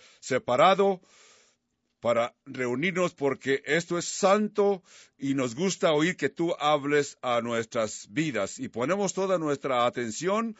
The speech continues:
para oír lo que el Espíritu Santo nos va a enseñar.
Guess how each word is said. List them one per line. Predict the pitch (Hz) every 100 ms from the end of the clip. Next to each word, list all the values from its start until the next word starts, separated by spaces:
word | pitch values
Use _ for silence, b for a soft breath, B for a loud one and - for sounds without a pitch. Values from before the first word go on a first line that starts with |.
| B B
para | - 131
oír | 123 147 160
lo | 143 -
que | 131 123
el | 123 123
Espíritu | 120 - 151 120 127
Santo | 151 147 143
nos | 127 113 - _ _ 107
va | 139 -
a | 123
enseñar. | 120 113 113 117 113 101 85